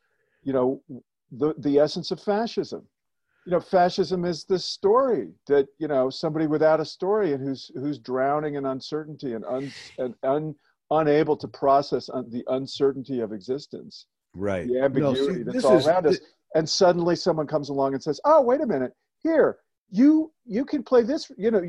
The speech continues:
Speaker 1: this is the story and you're playing a role in it. Look, you're an, you're not just a border guard. You're an important role in the future of, uh, you know, something great called America. So suddenly you have an
Speaker 2: <laughs>
Speaker 1: orientation and,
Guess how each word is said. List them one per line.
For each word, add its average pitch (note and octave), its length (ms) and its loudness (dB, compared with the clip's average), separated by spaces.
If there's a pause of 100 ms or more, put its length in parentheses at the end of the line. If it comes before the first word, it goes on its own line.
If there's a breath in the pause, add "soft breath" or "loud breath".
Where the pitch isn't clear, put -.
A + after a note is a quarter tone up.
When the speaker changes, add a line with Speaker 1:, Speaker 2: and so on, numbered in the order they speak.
Speaker 1:
this B3 220 -2
is C#4 120 -6
the B3+ 120 -8
story F3 460 2
and E3+ 120 0
you're F#3 120 0
playing F#3 340 -4
a F#3 60 -2
role C4 420 -2
in C3 100 -2
it. A2 160 -8
Look, A#3 320 -2
you're G3+ 200 2
an, B3+ 240 -2
you're G3+ 140 4
not A#3+ 180 -2
just A3 200 -8
a F#3 60 -2
border D#3 440 -4
guard. F#3 440 -2 (340)
You're D4 160 0
an C#4 60 0
important A#3+ 460 0
role A3+ 300 4
in G#3+ 100 2
the G#3 100 0
future A3+ 500 -4
of, A3 260 -2 (220)
uh, A3 380 2
you A3 100 -6
know, A3 240 -2
something G3+ 340 -4
great G3+ 320 2
called G#3 200 -4
America. A3+ 420 -6
So F#3+ 140 -2
suddenly A3 360 -2
you G#3 100 0
have F#3+ 260 2 (280 soft breath)
an D#3+ 220 -2
Speaker 2:
<laughs> - 0 -
Speaker 1:
orientation F#3+ 800 2
and, F3+ 180 -6